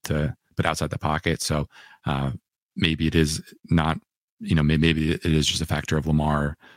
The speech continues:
scrambling more or scrambling as much as he ever has because of,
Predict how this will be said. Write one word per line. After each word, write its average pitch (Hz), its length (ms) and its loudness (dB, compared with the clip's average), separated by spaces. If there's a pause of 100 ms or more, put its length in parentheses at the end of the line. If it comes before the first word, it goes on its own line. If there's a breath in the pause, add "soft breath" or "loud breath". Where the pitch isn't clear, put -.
(240 loud breath)
scrambling 90 420 2
more 82 440 4
or 78 120 -2
scrambling 76 420 2
as 76 320 -2
much 80 300 0
as - 60 0
he 82 120 0
ever 76 140 -2
has 76 300 -2
because 78 460 -4
of, 78 260 -6